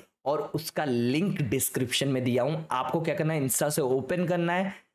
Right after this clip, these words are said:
Link से Insta, और कुछ ऐसा interface आएगा Instagram का। तो यहाँ पे सबसे पहले आपको फॉलो कर लेना है मुझे, and मेरे कोई भी new post पे जाके like करके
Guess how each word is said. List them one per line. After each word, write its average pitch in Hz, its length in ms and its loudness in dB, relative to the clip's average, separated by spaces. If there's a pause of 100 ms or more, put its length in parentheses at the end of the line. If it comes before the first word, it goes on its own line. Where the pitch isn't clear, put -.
(340)
Link 156 280 2
से 170 160 2
Insta, 160 280 0
और 151 320 0
कुछ 165 200 0
ऐसा 139 280 0
interface 156 500 0
आएगा 151 220 0
Instagram 147 580 0
का। 165 80 -2
तो 156 140 -2
यहाँ 131 340 -2
पे 170 60 0
सबसे 151 300 -4
पहले 147 220 0
आपको 165 200 -4
फॉलो 160 640 -2
कर 196 200 -2
लेना 156 260 2
है 156 60 -2
मुझे, 160 360 0 (280)
and 185 120 0
मेरे 180 240 0
कोई 185 220 2
भी 196 140 2
new 190 260 2 (140)
post 165 260 2
पे 180 60 0
जाके 156 260 0
like 151 380 0
करके 175 320 -2